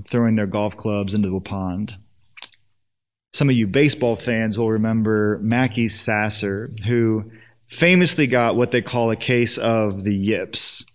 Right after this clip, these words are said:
just a couple years into his career. Sasser, he was a professional catcher, and all of a sudden, he couldn't throw the ball from home plate to the pitcher's mound.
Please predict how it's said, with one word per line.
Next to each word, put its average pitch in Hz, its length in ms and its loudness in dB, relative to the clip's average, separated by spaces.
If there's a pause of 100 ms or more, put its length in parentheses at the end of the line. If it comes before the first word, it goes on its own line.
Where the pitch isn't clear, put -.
(420)
just 139 200 0
a 135 40 2
couple 113 280 0
years 113 280 2
into 107 180 0
his 104 180 0
career. 98 500 -4 (1080)
Sasser, 160 580 4
he 139 140 6
was 147 200 4
a 127 280 4
professional 160 560 2
catcher, 123 560 -2 (200)
and 120 300 2 (160)
all 180 220 4
of 180 60 2
a 175 60 4
sudden, 104 540 -2 (300)
he 135 160 -2
couldn't 135 420 -2
throw 127 300 4
the 113 100 0
ball 107 540 0 (500)
from 120 180 0
home 147 300 2
plate 127 420 2
to 113 80 -10
the 117 60 0
pitcher's 110 380 -2
mound. 98 440 -8